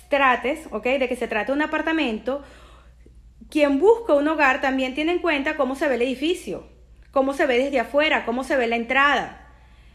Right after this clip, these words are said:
cómo se ve el ascensor. ¿Cuántos de ustedes toman eso en consideración? Entonces sabemos que el, el,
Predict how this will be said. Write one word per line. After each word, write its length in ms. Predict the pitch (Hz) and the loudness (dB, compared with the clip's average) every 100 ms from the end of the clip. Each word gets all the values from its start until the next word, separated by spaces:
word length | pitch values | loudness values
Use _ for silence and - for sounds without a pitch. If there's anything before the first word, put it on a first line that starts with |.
| - | -6
cómo 220 | 254 277 | -2 0
se 100 | 285 | 2
ve 80 | 285 | 2
el 60 | 240 | 2
ascensor. 800 | 262 240 220 285 269 277 - - 254 | 0 -2 2 4 4 0 -8 -10 -6
¿Cuántos 320 | 262 269 262 285 | 0 0 0 -2
de 60 | |
ustedes 360 | 294 277 254 285 | -2 0 0 0
toman 280 | 294 277 277 | -2 -2 -4
eso 160 | 277 | -6
en 80 | 277 | -4
consideración? 720 | 285 269 226 208 202 277 233 | -4 -2 -4 -4 -2 -2 -2
Entonces 320 | 247 269 285 294 | -2 -4 -2 0
sabemos 460 | 269 277 311 403 | 0 2 0 -2
que 360 | - 339 320 403 - - - - - | -2 0 0 -2 -10 -20 -20 -8 0
el, 240 | 294 285 | 2 2
el, 180 | 285 277 | 2 2